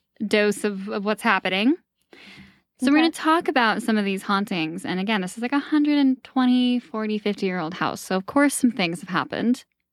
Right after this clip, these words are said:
Speaker 1: Um, and the reason why things might be staying in this house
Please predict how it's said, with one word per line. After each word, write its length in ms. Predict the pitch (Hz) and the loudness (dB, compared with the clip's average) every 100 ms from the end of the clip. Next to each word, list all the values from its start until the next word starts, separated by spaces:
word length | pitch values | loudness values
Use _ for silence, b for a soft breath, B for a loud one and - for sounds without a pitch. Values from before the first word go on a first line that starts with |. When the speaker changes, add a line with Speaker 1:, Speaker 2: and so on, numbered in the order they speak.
| _ _ _ _ _ _ - | _ _ _ _ _ _ -6
Speaker 1:
Um, 440 | 202 208 196 180 - | 0 2 2 -2 -8
and 180 | 214 214 | -4 -2
the 80 | 226 | 0
reason 360 | 277 381 381 | -2 -2 0
why 180 | 294 269 | 2 2
things 320 | 262 262 247 | 2 2 2
might 160 | 247 226 | 0 0
be 140 | 226 | 0
staying 420 | 214 - 220 226 208 | 0 0 0 2 2
in 80 | |
this 140 | 185 175 | 0 -6
house 460 | 175 180 185 - | -6 -4 -6 -10